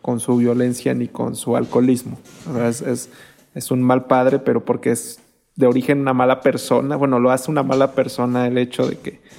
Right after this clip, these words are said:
eh, sea alcohólico, no se sepa controlar y sea violento, porque no solo es con él, probablemente es con su esposa, todo eso.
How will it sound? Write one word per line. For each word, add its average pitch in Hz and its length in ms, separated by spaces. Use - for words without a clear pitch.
eh, 120 400
sea 131 160
alcohólico, 131 440
no 127 140
se - 80
sepa 131 320
controlar 123 600
y 123 40
sea 123 200
violento, 120 480
porque 135 240
no 117 200
solo 123 220
es 123 100
con 117 240
él, 120 200
probablemente 117 540
es - 40
con 117 140
su 120 80
esposa, 120 340
todo 110 100
eso. - 200